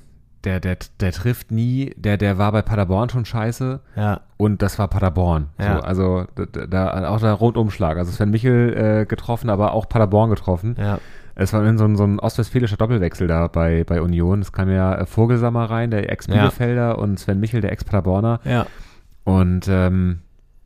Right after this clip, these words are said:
Speaker 1: ja, Sven, es ist halt, dann kommt so ein hoher Ball da rein und dann trifft der Sven Michel, dann trifft sogar ein Sven Michel da mal, ne? <laughs> Wie der, der Typ hinter uns sagen würde. Und, äh, ja, der war natürlich auch der Frust da übers vier eins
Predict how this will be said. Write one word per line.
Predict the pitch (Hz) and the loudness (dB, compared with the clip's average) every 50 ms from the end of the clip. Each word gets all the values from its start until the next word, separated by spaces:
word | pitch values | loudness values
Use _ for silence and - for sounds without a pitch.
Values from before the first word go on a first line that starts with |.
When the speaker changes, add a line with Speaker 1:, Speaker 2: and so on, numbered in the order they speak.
| - - - - | -20 -20 -8 -2
Speaker 1:
ja, | - 87 85 | 0 0 0
Sven, | 80 - 92 90 92 | 0 -2 -2 -2 -2
es | 67 69 87 | -2 -4 -6
ist | 95 101 - | -6 -4 -4
halt, | 113 101 95 | -2 -2 -2
dann | 95 95 | -4 -4
kommt | - - 107 104 | -4 -4 -4 -2
so | - 110 | -2 0
ein | 98 92 | 2 2
hoher | 104 107 104 - | 2 2 2 0
Ball | 82 82 101 110 | -2 -2 -2 -2
da | 110 104 | -2 -2
rein | 90 92 95 98 104 107 104 95 | -2 -2 -2 0 0 0 -2 -2
und | 92 90 - - - - 82 - - - - - - - - - | -4 -6 -6 -10 -14 -14 -14 -14 -16 -20 -20 -20 -20 -16 -8 -6
dann | 92 90 95 95 85 - - - - - - - | -4 -2 -2 -4 -6 -10 -16 -20 -20 -20 -18 -10
trifft | - 113 - - - - | -8 -8 -8 -6 -4 -2
der | 92 85 | -2 -2
Sven | 82 - 90 80 | -2 -2 -2 -2
Michel, | 85 82 90 82 82 85 90 98 - | 0 0 0 -2 -2 -4 -6 -4 -2
dann | - 98 | -2 -2
trifft | - - 123 - - | 0 -2 -6 -2 2
sogar | 123 127 123 127 123 | 2 4 4 4 2
ein | 107 113 107 | 2 0 -2
Sven | - - 107 107 | 0 0 2 4
Michel | 110 107 95 104 | 4 2 2 2
da | 90 80 73 | 0 0 0
mal, | 76 76 73 76 | -2 -2 -4 -4
ne? | 90 98 107 98 | -2 -2 -2 2
<laughs> | - | 2
Wie | 117 92 87 90 95 98 | 2 2 2 0 -2 0
der, | 92 95 92 87 85 | 2 2 2 0 0
der | 90 90 - | -2 -2 -2
Typ | - 90 - | -2 -2 -2
hinter | 95 98 92 | 0 0 0
uns | 82 - | -2 -2
sagen | - 80 80 82 | -2 -2 -2 0
würde. | 82 87 85 101 - - - - - - - - - 107 107 - | 0 0 -2 -4 -6 -10 -18 -20 -20 -20 -20 -20 -18 -18 -14 -6
Und, | - 98 95 95 95 87 - | -2 0 0 2 0 0 -2
äh, | - 90 92 95 | -2 -2 0 2
ja, | 95 90 85 82 | 2 2 0 0
der | - 90 90 87 87 87 87 87 - - _ - - - - - | 0 0 0 0 0 -2 -4 -6 -12 -20 _ -20 -20 -20 -12 -4
war | - 98 | 0 0
natürlich | 113 104 117 131 | 2 2 0 -2
auch | 117 | 0
der | 113 113 | 0 -2
Frust | - - - 127 127 - - - | -2 0 2 2 2 2 0 0
da | 117 110 117 120 | 2 2 2 4
übers | 113 113 104 - | 2 2 0 0
vier | - - 107 90 | 0 0 0 2
eins | 98 101 120 131 123 - - | 2 0 0 0 -2 -4 -8